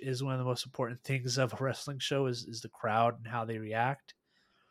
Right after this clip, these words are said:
And that hurt the show. I, I had to switch to the Spanish language feed, uh, halfway through the show because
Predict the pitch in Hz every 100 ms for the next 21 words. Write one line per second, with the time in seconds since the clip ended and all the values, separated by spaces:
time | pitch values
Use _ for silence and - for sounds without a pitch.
0 | _ _ _ _ - 135 135 139 123 -
1 | 139 143 131 - 147 131 123 120 131 127
2 | - 131 - - 123 - 120 120 - 117
3 | 117 123 - - 104 104 139 - - 117
4 | 110 107 _ - 147 123 - 120 135 113
5 | - - 117 113 110 - 104 98 107